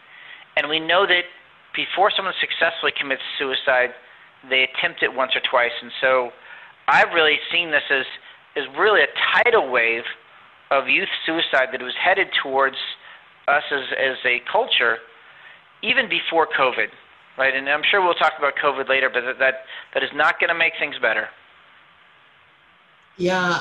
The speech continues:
Speaker 2: I'm, those statistics are fascinating,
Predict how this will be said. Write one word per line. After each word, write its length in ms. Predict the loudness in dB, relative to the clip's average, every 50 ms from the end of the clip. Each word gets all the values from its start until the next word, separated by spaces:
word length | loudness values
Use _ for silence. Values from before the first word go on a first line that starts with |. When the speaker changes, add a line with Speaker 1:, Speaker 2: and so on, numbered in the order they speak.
| -4
Speaker 2:
I'm, 520 | -4 -2 -2 -2 -2 -2 -4 -6 -8 -8 -12 -16 -20 -20 _ _ _ _ _ -20 -18 -18 -18 -18 -12
those 380 | -4 0 0 2 2 0 -2 -6
statistics 760 | -10 -10 -10 -10 -8 -6 -6 -6 -6 -6 -8 -10 -10 -8 -8
are 140 | -8 -8 -8
fascinating, 1300 | -10 -16 -20 _ -14 -10 -8 -8 -8 -8 -8 -6 -6 -4 -4 -4 -4 -4 -6 -6 -6 -4 -6 -6 -8